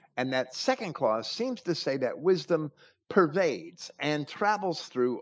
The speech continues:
all things on account of her purity. Solomon clarifies the meaning in the next verse,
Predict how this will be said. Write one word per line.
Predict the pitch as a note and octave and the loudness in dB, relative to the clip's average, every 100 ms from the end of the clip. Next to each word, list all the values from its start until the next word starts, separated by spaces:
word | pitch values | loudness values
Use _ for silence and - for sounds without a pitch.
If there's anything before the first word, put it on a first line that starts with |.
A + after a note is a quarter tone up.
| - | 2
all | B2+ B2+ | 6 6
things | - A2+ G#2 G#2 - - _ _ - | 4 -4 -4 -10 -12 -14 _ _ -2
on | D#3 | 0
account | D#3 - F#3 F#3+ E3+ | 0 -4 -4 -2 -4
of | - C#3 C#3+ | -2 0 0
her | - C3+ A#2+ - | -2 -2 -2 -8
purity. | - G#3 E3+ G#2 A#1+ - _ _ _ _ - _ - | -4 -2 0 -2 -8 -20 _ _ _ _ -20 _ -4
Solomon | - F#3 F3+ D#3 D3 | 4 4 4 0 -4
clarifies | - G#3 A3 G3 E3+ C#3+ C3 - | -2 0 0 0 0 0 -2 -4
the | B2+ | -4
meaning | B2 C#3 A3 G#3 G#2+ G#2 G2 | -4 -6 -4 -6 -8 -12 -12
in | C#3+ | -6
the | C3+ | -4
next | D3 A3 - | -2 -2 -4
verse, | - F2 - - - - | -8 -8 -8 -12 -12 -14